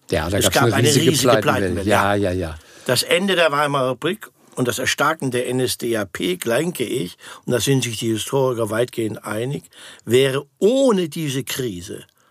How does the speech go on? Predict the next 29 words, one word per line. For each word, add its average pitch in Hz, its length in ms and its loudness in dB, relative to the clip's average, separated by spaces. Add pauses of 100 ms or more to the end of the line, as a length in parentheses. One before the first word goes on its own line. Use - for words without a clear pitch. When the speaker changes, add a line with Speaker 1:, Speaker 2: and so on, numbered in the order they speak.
(540)
Speaker 2:
eher 123 320 4 (340)
kaum 117 240 0
möglich 98 300 -8
gewesen. - 380 -14
Speaker 1:
Ja, 113 360 2 (180)
und 123 160 0
die 147 200 0
U 135 160 4
S 117 160 0
A 131 580 -2 (120)
haben 117 280 -2
sich 123 420 -2 (260)
mit 127 160 0
dem 123 160 4
sogenannten 127 720 2
New 131 280 6
Deal 131 460 2
unter 107 320 0
Präsident 110 540 0
Franklin 113 500 -2
D. 107 120 2
Roosevelt 107 760 0 (340)
relativ 135 480 -2
schnell 147 260 0
erholt. 120 600 0
Es - 160 -4
gab 120 220 0
da 110 240 2 (240)
Arbeitsbeschaffungsmaßnahmen, 120 1900 0